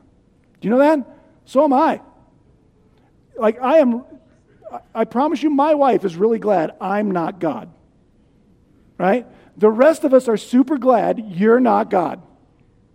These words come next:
Okay? When we say it like this, it, it sounds silly, but who, who do you think is more capable of directing your life?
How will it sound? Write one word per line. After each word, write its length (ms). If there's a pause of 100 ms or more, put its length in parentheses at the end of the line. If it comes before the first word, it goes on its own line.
(260)
Okay? 340 (2750)
When 140
we 80
say 240
it 60
like 180
this, 180
it, 100 (340)
it 120
sounds 380
silly, 400
but 140 (160)
who, 380
who 320
do 40
you 80
think 160
is 100
more 220
capable 540
of 140
directing 680
your 340
life? 560